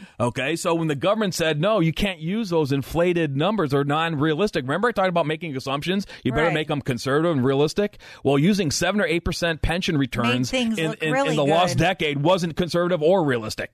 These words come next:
Speaker 2: Right.
Speaker 1: So the government said, "Stop it."
Speaker 2: Which made, I'm sure, a lot of people fall into these categories.
Speaker 1: Uh, yeah, and, and, and when, so when they reran the numbers using a more conservative number,
Speaker 2: How
Speaker 1: then
Speaker 2: many
Speaker 1: all of a
Speaker 2: people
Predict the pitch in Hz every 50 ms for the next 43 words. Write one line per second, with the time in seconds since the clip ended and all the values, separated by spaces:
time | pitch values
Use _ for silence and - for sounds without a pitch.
0 | _ - 175 170 151 135 - _ _ _ _ _ _ _ _ _ _ _ _ -
1 | - 151 147 139 160 170 180 151 160 139 127 - - - 160 170 185 196 - 190
2 | 135 95 95 - - _ - _ _ _ _ _ _ _ _ _ _ _ _ _
3 | _ _ 180 185 208 214 - - - 202 196 196 196 190 185 190 196 185 190 190
4 | 180 - - 208 190 180 175 175 196 220 240 208 - 214 185 196 190 175 - -
5 | 185 196 196 196 190 180 180 170 175 180 170 - - 208 196 220 269 269 208 185
6 | 156 143 135 143 156 151 - - - _ _ - 151 151 180 190 208 196 156 123
7 | 117 - 143 147 - - 143 139 135 143 147 147 147 139 - 165 160 151 147 143
8 | 139 123 151 196 190 156 175 170 165 151 139 147 165 190 175 170 139 120 123 147
9 | 147 135 151 139 123 123 131 139 147 143 - 147 120 - - 156 160 160 139 127
10 | 120 127 147 170 185 160 139 135 135 - 247 - 254 - 165 170 165 285 285 -